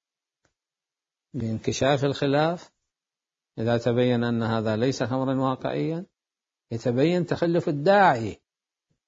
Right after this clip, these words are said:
يتبين تخلف ماذا؟ تخلف الداعي.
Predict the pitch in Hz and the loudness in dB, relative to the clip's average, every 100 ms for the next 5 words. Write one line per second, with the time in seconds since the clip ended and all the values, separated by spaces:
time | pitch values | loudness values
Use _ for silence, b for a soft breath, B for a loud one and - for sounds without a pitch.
0 | _ _ _ _ _ _ 110 107 104 120 | _ _ _ _ _ _ -14 -8 -4 -2
1 | 131 123 104 98 117 120 110 131 123 139 | -2 -4 -6 -6 -4 -4 -4 -6 -4 -6
2 | 131 107 120 117 110 107 101 113 107 98 | -10 -12 -10 -8 -10 -10 -8 -6 -8 -12
3 | 95 | -18